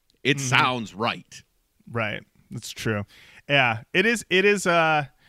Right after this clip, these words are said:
Speaker 2: yeah, I mean, it is also, there's, there's an aggression level, like, even if you've got emo music with a certain level of aggression, it is, it can be a little weird if you are seeing, like, yeah, an emo band that's really bearing their soul, and then you're like,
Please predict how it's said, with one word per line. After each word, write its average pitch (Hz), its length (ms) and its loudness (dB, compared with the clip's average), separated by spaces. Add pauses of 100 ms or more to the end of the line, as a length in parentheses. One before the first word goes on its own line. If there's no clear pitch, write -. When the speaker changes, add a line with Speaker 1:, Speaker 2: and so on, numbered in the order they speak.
(240)
Speaker 2:
yeah, 185 300 2
I 175 100 2
mean, 202 160 0
it 202 140 2
is 254 160 -2
also, 208 300 2
there's, 160 400 0
there's 147 420 0
an 156 60 -4
aggression 147 680 -2
level, 135 420 -2
like, 127 300 -2
even 160 260 -6
if 156 120 -6
you've 135 120 -8
got 139 260 0
emo 151 280 -2
music 139 380 -4
with 127 100 -6
a 123 40 -8
certain 120 280 -6
level 120 280 -2
of 113 80 -6
aggression, 110 600 -2 (400)
it 160 180 2
is, 165 540 0 (600)
it 180 140 2
can 196 260 0
be 180 100 0
a 165 80 4
little 151 260 2
weird 120 540 0 (300)
if 135 180 -6
you 127 180 0
are 123 460 4
seeing, 123 360 -4
like, 113 260 -2
yeah, 117 200 0
an 117 100 -4
emo 143 320 0
band 120 480 0
that's 110 160 -4
really 123 180 -2
bearing 120 300 0
their 110 120 -2
soul, 120 440 0
and 110 100 -2
then 110 160 -2
you're 107 120 -2
like, 104 300 -2